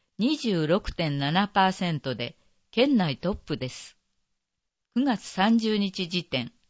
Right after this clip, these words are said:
特設ブースや日曜窓口を開設し、職員がマイナンバーカードの申請受付に加え、マイナポイントの申し込み手続きの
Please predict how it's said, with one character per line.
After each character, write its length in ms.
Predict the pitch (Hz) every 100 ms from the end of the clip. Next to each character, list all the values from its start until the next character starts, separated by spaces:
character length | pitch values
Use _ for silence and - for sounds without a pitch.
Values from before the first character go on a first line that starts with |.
| _ _ _ _ _ _ _ _ _ _ _ _ _ _ _ _ _ -
特 160 | 185 -
設 340 | 262 262 262
ブ 140 | 262
ー 40 | 247
ス 180 | - 151
や 240 | 135 143 _ _ _ _
日 320 | 175 185 -
曜 180 | 294 285
窓 300 | 269 254 277
口 260 | 247 165 156
を 100 | 131
開 240 | 170 160
設 300 | 165 165 -
し、 400 | - - 135 - _ _ _ _ _
職 360 | - 190 190 262
員 240 | 247 180
が 220 | 147 139 - _ _ -
マ 160 | 190
イ 100 | 226
ナ 160 | 262 262
ン 100 | 254
バ 200 | 247 240
ー 20 |
カ 160 | 247 240
ー 60 |
ド 120 | 190 156
の 100 | 143
申 280 | - 220 226
請 240 | 233 208
受 220 | 208 196
付 260 | - - 147
に 160 | 135
加 300 | - 160 165
え、 200 | 151 117 _ _ _ _ _ _
マ 160 | 185 240
イ 100 | 302
ナ 160 | 311 262
ポ 160 | 285
イ 80 | 269
ン 80 | 208
ト 160 | 160
の 80 | 147
申 260 | 143 185 220
し 60 |
込 140 | - 214
み 120 | 208
手 140 | 208
続 260 | 202 226 202
き 120 | -
の 240 | 139 127